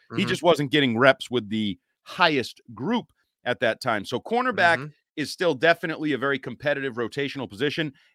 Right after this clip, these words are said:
Speaker 1: And a name I want to throw out there
Speaker 2: All right.
Speaker 1: as soon as I make sure I get it right.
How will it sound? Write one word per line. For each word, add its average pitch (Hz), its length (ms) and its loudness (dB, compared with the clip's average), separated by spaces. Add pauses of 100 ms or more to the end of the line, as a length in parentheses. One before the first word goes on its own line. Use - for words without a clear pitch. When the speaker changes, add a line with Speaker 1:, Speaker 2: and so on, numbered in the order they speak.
(140)
Speaker 1:
And 147 120 -2
a 147 60 0
name 277 480 -2
I 190 140 -2
want 208 300 -2
to 202 140 -8
throw 196 380 -8
out 175 240 -2
there 101 420 -8 (180)
Speaker 2:
All 90 260 -6
right. 127 260 -6 (320)
Speaker 1:
as 92 140 -18
soon 151 200 -8
as 135 120 -8
I 120 100 -6
make 123 180 -6
sure 107 280 -6
I 95 80 -2
get 92 240 -6
it 110 160 -10
right. 98 500 -2